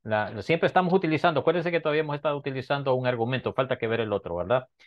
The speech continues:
Eh, vamos a poner acá que primero, como es una fórmula tres D, vamos a hacerlo, entonces le hacemos referencia a esto.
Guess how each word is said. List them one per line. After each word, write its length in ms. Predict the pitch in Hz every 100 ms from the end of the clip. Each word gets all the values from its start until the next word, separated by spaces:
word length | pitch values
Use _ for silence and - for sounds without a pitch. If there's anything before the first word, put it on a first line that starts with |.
| - - - _
Eh, 420 | 117 113 113 113 113
vamos 260 | 127 131 123
a 60 |
poner 220 | 117 120
acá 560 | 117 - 165 180 180 180 -
que 120 | 107
primero, 440 | - 110 143 139
como 260 | - 107 107
es 260 | 127 123 _
una 340 | - 123 123 104
fórmula 380 | 120 113 113 101
tres 180 | 110
D, 80 | 110
vamos 220 | 120 110 107
a 40 |
hacerlo, 400 | - 185 196 180
entonces 500 | 113 117 104 127 113 -
le 100 | 110
hacemos 260 | - 107 104
referencia 500 | 101 107 107 - 101
a 60 |
esto. 240 | 85 -